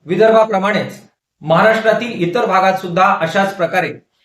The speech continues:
शेतकरी आत्महत्यांची संख्या वाढताना दिसते आहे. केंद्र सरकार आणि राज्य सरकार सातत्यानं "आम्ही शेतकरी हिताची धोरणं घेतो" असा दावा करतं. प्रत्यक्षात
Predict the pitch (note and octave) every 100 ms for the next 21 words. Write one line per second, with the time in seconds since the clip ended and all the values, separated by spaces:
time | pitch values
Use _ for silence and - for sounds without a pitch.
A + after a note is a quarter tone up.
0 | _ - - G3+ G3 A3+ A3+ - F3+ F3+
1 | F3 G3 F3+ F3 F#3+ D3+ C3+ F#3 F#3+ D3
2 | D3 D#3 D3+ B2+ A#2 - G2 - _ _
3 | _ _ _ _ _ _ _ G#3 G#3+ B3
4 | - A3 A3 G#3+ F#3 F#3+ F3+ E3 F3 F3
5 | F3 D#3+ - - _ _ _ _ _ -
6 | G3 G3 B3 - G#3+ - - - _ _
7 | - G3+ A#3 - G#3 - A#3 A#3+ G3 G#3+
8 | G#3 A3+ F#3+ F#3 F3+ F3 F#3+ - - F3+
9 | - D#3 D#3 C#3+ B2+ A#2+ - _ _ _
10 | _ _ - G#3 B3+ C4 C4